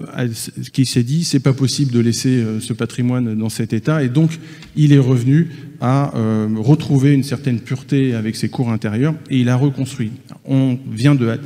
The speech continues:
on vient de l'acheter. C'était à la Chambre, euh, de commerce de la région Champagne-Ardenne. On vient de l'acheter sous une caractéristique un peu spécifique, puisque ça a été classé monument historique. Et donc ça nous permet,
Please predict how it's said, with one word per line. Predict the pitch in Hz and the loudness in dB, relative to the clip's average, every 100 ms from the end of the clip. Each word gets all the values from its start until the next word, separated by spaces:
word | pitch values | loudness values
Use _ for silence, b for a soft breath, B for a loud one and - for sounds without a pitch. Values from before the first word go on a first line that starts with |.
| 143 | -4
on | |
vient | 120 123 | 0 0
de | |
l'acheter. | 113 117 196 220 b b b b - | 0 -2 -6 -8 b b b b -2
C'était | 131 139 123 | -2 2 2
à | 110 | 2
la | 107 | -2
Chambre, | 107 131 120 101 101 101 B B B - | 0 0 2 0 -2 -4 B B B -4
euh, | 104 | 0
de | 113 | 0
commerce | - 123 131 127 | 2 4 4 2
de | |
la | 110 110 | 0 0
région | 110 113 | -2 -4
Champagne-Ardenne. | 110 117 117 110 104 117 170 196 104 - B B B B B _ _ - | -6 -6 -6 -4 -4 -2 0 0 -2 -10 B B B B B _ _ -2
On | 127 | 2
vient | 143 | 4
de | 139 | 4
l'acheter | 139 175 | 4 0
sous | 160 143 | 0 0
une | 131 127 123 | 2 2 2
caractéristique | 123 123 120 135 127 135 123 | 2 0 0 -2 0 -2 -2
un | |
peu | 120 120 | -2 -4
spécifique, | - 117 - - 175 - | -4 -6 -4 -2 -4 -4
puisque | 127 - 127 113 - - | -10 -2 0 0 -4 -10
ça | - 123 | -6 -2
a | |
été | 117 117 | -2 -2
classé | - 139 127 139 | -2 0 2 2
monument | 127 117 117 113 | 2 4 2 2
historique. | 110 120 131 160 - - - | 0 -2 -2 -4 -12 -14 -2
Et | 135 | 2
donc | 143 139 | 2 2
ça | - 147 | 4 4
nous | 151 | 4
permet, | 147 135 127 131 | 2 2 2 2